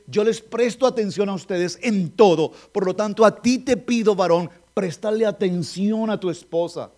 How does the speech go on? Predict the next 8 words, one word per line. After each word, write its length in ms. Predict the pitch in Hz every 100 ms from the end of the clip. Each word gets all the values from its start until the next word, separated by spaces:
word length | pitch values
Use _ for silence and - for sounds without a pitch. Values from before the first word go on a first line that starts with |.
| _ _ _ _ _ _ _ _ _ _ _ _ _ _ _
Mujeres, 760 | 143 120 160 185 156 - - - _ _ _ _ _ _ _
amadas 360 | 123 127 139 147
mujeres, 560 | 139 117 139 123 - _ _ _ _ _
préstenle 460 | 165 175 139 120
atención 380 | 107 113 104 110
a 60 | 113
sus 180 | 131 107
varones. 580 | 104 107 98 95 -